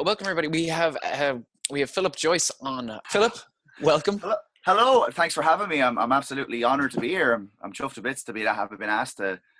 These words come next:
Speaker 2: to be on the show, so I'm very,
Speaker 1: Oh,
Speaker 2: very
Speaker 1: pleasure's
Speaker 2: happy to be here.
Speaker 1: pleasure's all ours, Phil. Um, so I suppose, uh, for people that don't know you, um, I, uh, we have a group in Ireland, a guitarist group called Guitarist Ireland, very original. And, uh, that started up,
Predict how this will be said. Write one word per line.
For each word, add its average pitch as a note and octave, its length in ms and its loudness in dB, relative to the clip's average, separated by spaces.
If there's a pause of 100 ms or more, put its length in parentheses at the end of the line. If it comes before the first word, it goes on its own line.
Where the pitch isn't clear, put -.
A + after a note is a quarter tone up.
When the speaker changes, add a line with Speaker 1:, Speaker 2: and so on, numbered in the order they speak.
(260)
Speaker 2:
to F#2+ 320 -6
be G2+ 140 -6
on G#2 120 -2
the F#2 60 -10
show, A#2+ 240 -2
so G#2 160 -10
I'm E2 180 -10 (640)
very, A2+ 180 0
Speaker 1:
Oh, - 20 -4
Speaker 2:
very - 0 -
Speaker 1:
pleasure's A#2+ 220 2
Speaker 2:
happy G2+ 180 -8
to F#2+ 60 -16
be - 140 -20
here. E2+ 200 -8
Speaker 1:
pleasure's D#3 340 0
all C#3 160 6
ours, D#3 320 4
Phil. B2+ 140 -4 (480)
Um, E3 340 0
so G3 280 2
I F#3 100 2
suppose, F#3 520 2
uh, D#3+ 160 2
for D#3 140 -6
people E3+ 200 -6
that C#3+ 100 -2
don't B2 180 0
know C3+ 80 -2
you, B2+ 260 2
um, A#2+ 380 0
I, C#3+ 400 2 (400)
uh, A#2+ 340 4 (380)
we C3+ 360 -2
have C#3 180 2
a - 20 -6
group C#3+ 260 -2
in D3+ 100 0
Ireland, B2+ 340 2
a A#2 80 -2
guitarist A#2+ 420 0
group A2+ 160 -6
called A2 180 -4
Guitarist G#2+ 360 -4
Ireland, G2+ 260 -4
very G2+ 180 -4
original. G#2 360 -8 (400)
And, A#2+ 380 0
uh, B2 200 4 (140)
that F#3 180 0
started F#3 300 2
up, F3 180 0